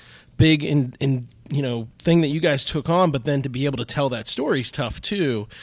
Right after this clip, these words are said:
Um, for marketing people out, that are out there that maybe work at big org-, organizations similar to yours, what are you guys looking for in a video partner? What, what are some of those things that, that really s-, stick out to you so that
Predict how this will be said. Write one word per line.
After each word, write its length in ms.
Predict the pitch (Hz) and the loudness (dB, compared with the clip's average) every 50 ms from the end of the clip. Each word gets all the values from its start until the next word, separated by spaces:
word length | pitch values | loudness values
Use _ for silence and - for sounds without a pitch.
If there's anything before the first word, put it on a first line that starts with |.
| - - - - - - - - | -20 -20 -20 -20 -20 -20 -16 -12
Um, 440 | - 139 143 135 135 131 131 127 - - | -8 -6 -6 -4 -4 -4 -6 -8 -10 -8
for 140 | - - 185 | -2 0 2
marketing 420 | 170 175 180 214 214 226 233 220 156 | 4 4 4 4 2 0 -2 -2 0
people 260 | 160 165 160 156 143 | 0 0 2 4 4
out, 280 | 135 127 127 - - | 4 4 2 0 0
that 120 | 143 135 127 | -2 0 0
are 100 | 131 131 | 0 0
out 200 | 127 127 123 - | 0 -2 -2 -2
there 220 | 139 131 127 127 | 0 0 0 0
that 180 | 123 123 110 - - - - | 0 -2 -4 -6 -10 -12 -4
maybe 260 | 143 147 147 147 156 | 0 0 2 4 2
work 280 | 151 135 143 139 - 147 | 4 4 4 2 2 0
at 80 | 110 | 0
big 160 | 131 127 117 127 | 0 0 0 0
org-, 300 | 123 123 117 113 120 - - | 0 0 -2 -4 -6 -6 -4
organizations 640 | 139 131 131 131 113 123 120 113 - 120 113 107 | -2 -2 0 0 0 0 0 -2 -2 -4 0 0
similar 380 | - 135 127 127 117 113 110 110 | 2 2 2 2 0 0 -2 -4
to 100 | - 120 | -4 -4
yours, 520 | 110 110 110 107 104 104 107 - - - - - - - - - - _ _ _ - | -4 -4 -4 -4 -6 -4 -4 -4 -4 -6 -8 -20 -20 -20 -20 -20 -20 _ _ _ -6
what 240 | 135 151 202 240 | -2 0 0 0
are 40 | 262 | 0
you 220 | 233 180 160 165 151 | 0 0 0 0 2
guys 300 | 160 139 131 123 117 123 | 2 2 2 0 0 0
looking 280 | 131 120 - 131 123 | 0 -2 0 -2 -4
for 320 | 110 - - 127 120 117 113 | -4 -4 -4 -2 -2 -2 -2
in 140 | 113 120 | -2 -2
a 60 | 117 107 | -2 -2
video 340 | 120 120 104 107 104 101 | -2 -4 -4 -2 -4 0
partner? 460 | - - 110 104 98 - - 104 - - - | 0 0 0 0 -6 -10 -12 -14 -14 -10 -2
What, 260 | 127 143 165 170 - | 2 2 2 2 2
what 240 | 165 135 170 185 175 | -2 -2 0 2 2
are 140 | 180 160 143 | 2 2 2
some 200 | - - 143 139 | 2 2 2 2
of 60 | 131 | 2
those 240 | 131 127 117 - - | 2 2 0 0 0
things 300 | 127 123 123 123 113 - | 0 -2 -2 -2 -2 -2
that, 320 | 123 113 107 104 - 139 | -2 -2 -4 -6 -8 -6
that 160 | 123 113 113 110 | -6 -4 -4 -2
really 220 | 127 127 117 117 | -2 -2 0 0
s-, 180 | 110 - - - | 0 0 0 0
stick 420 | - - - - - 156 139 - | -2 -2 -2 0 0 -2 -2 0
out 220 | 147 131 127 139 - | 0 0 0 -2 -2
to 120 | - 127 120 | -2 -4 -2
you 400 | 117 127 131 127 123 113 110 - | 0 2 2 2 2 0 0 0
so 160 | - - 123 | 0 0 0
that 240 | 120 123 120 113 | 0 0 -2 -2